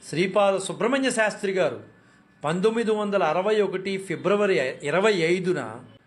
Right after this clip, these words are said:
ఆయన పరమపదించారు. ఆంధ్రజాతి అభ్యుదయం కోసం తప్పించే ఒక పెద్ద అండ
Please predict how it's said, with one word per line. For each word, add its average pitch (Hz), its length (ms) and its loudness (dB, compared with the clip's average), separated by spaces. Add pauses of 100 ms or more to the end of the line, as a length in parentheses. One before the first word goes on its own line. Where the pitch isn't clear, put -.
(260)
ఆయన 120 440 -10 (160)
పరమపదించారు. 120 760 -6 (840)
ఆంధ్రజాతి 220 840 2
అభ్యుదయం 269 600 2
కోసం 240 340 -2
తప్పించే 233 580 -4
ఒక 214 300 -2
పెద్ద 190 680 -2
అండ 233 640 0